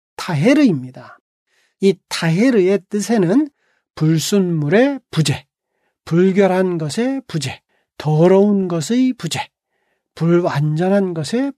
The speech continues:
부재가 있습니다. 이것은 죄로 오염되지 않은, 악이 없는, 부패가 없는, 오류가 없는 이라는 뜻입니다. 이것은 다시 말해서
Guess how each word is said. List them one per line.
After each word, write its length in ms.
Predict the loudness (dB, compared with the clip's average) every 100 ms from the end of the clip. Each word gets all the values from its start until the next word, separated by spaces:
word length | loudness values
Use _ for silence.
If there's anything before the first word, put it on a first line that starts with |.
| -10
부재가 500 | -8 -2 0 2 2
있습니다. 540 | 0 -10 -20 _ _ _ -6
이것은 480 | 0 2 4 2 0 _ _ _ _ _
죄로 560 | -2 4 4 4 4 4
오염되지 1040 | 4 6 4 2 0 -2 -2 -4 -4 -6
않은, 560 | -4 2 4 2 0 -12 _ _ _
악이 580 | -14 -6 -4 -2 -2 0
없는, 720 | -2 0 2 4 6 4 0 -10 _ _ _ -10
부패가 720 | -4 -4 -6 -6 -2 0 0
없는, 680 | -2 0 4 6 4 4 -2 -12 _ _
오류가 560 | -4 2 2 2 0 -2
없는 800 | -2 -6 -4 -2 0 4 6 6
이라는 420 | 4 0 -2 -6
뜻입니다. 680 | -8 -4 -2 -2 -4 -14 _ _ _ _ _ _ 0
이것은 540 | 2 4 6 4 2
다시 280 | -2 -2 2
말해서 680 | 2 2 -2 -2 -4 -6 -10